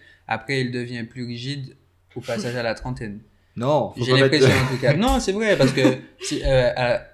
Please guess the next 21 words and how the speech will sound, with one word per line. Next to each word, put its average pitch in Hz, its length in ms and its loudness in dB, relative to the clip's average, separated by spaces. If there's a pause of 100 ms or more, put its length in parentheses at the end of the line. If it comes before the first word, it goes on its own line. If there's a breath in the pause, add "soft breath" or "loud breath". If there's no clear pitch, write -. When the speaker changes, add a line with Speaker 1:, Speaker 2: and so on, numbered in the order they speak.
Speaker 1:
à 123 60 -6
la 117 100 0
trentaine, 147 480 -6
t'as 120 120 0
d'autres 117 440 -10
challenges. 139 600 -2 (260 soft breath)
Tu - 100 -10
as 113 60 -4
peut-être, 120 460 -8
euh, 107 500 -14 (120)
ben, 104 180 -18 (300)
un 113 80 -16
compagnon, 135 840 -6
tu 135 140 -16
commences 113 240 -8
à 117 40 -10
avoir 107 160 -12
des 104 160 -14
enfants 135 440 -8
ou 117 80 -4
quoi. 139 360 -4